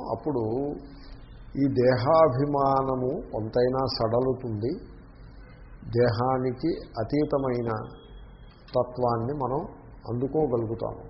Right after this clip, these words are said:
అందుకోసం అలా కూర్చోవడం. ఇదిగో ఇప్పుడు ఇలా కూర్చున్నాను, కళ్ళని అలవోకగా మూసి పెదవులపై చిరునవ్వుతో అలా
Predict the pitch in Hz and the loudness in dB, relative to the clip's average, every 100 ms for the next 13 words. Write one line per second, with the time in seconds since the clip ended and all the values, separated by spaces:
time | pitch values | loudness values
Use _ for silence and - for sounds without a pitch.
0 | - 110 120 143 - 151 123 - 117 - | -8 -4 2 2 2 2 2 0 -8 -8
1 | 117 104 - - - - - - - - | -10 -10 -14 -18 -20 -20 -20 -20 -20 -20
2 | - - - - - 113 131 135 117 113 | -20 -20 -20 -20 -14 -2 0 0 0 0
3 | 123 123 113 - 123 113 95 98 185 - | 0 -2 -6 -6 -8 -6 -6 -8 -10 -12
4 | - - - - - - - - - - | -16 -16 -16 -18 -18 -20 -20 -18 -18 -18
5 | - - 120 127 131 131 127 - 117 120 | -14 -2 2 4 4 0 -4 -4 -2 2
6 | 123 120 120 113 117 113 113 - 143 - | 2 2 -2 0 0 0 -4 -6 -8 -8
7 | - - - - - - - - - - | -16 -18 -20 -20 -20 -18 -20 -20 -20 -20
8 | - - - 117 117 120 120 113 78 90 | -20 -20 -10 -2 2 4 4 2 0 -4
9 | - 123 117 113 107 107 - 151 - - | -4 -4 -2 -2 -4 -6 -6 -6 -6 -14
10 | - - - - - 113 | -16 -18 -18 -18 -8 -4